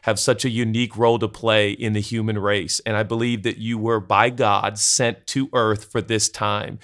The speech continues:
to be lightning rods, to be representations, to say, "Listen,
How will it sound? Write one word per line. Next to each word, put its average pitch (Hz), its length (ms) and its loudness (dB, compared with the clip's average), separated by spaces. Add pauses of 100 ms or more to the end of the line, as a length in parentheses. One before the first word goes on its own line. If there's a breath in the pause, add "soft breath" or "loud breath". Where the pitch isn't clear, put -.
(260 loud breath)
to 135 140 2
be 131 180 2
lightning 113 460 2
rods, 101 320 -2
to 123 100 -2
be 135 220 0
representations, 117 1000 2
to 117 120 -4
say, 117 180 2
"Listen, 113 540 0